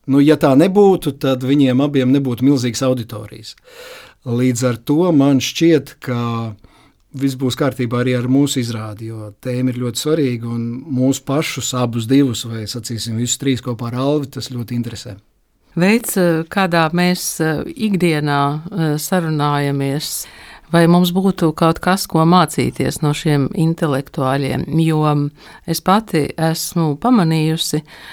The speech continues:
Speaker 2: ka diezgan bieži es, eh, vienkārši nerunāju par kādām tēmām. Nerunāju par vakcināciju, nerunāju par karu, nerunāju par, ā, vēl par dažām lietām, piemēram, par reliģiju,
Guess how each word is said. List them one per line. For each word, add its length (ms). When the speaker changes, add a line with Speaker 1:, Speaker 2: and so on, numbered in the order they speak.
Speaker 2:
ka 120
diezgan 600
bieži 460
es, 420
eh, 120
vienkārši 720
nerunāju 880
par 140
kādām 460
tēmām. 640
Nerunāju 720
par 120
vakcināciju, 1080
nerunāju 640
par 180
karu, 360
nerunāju 720
par, 360
ā, 500
vēl 280
par 140
dažām 380
lietām, 420
piemēram, 500
par 180
reliģiju, 720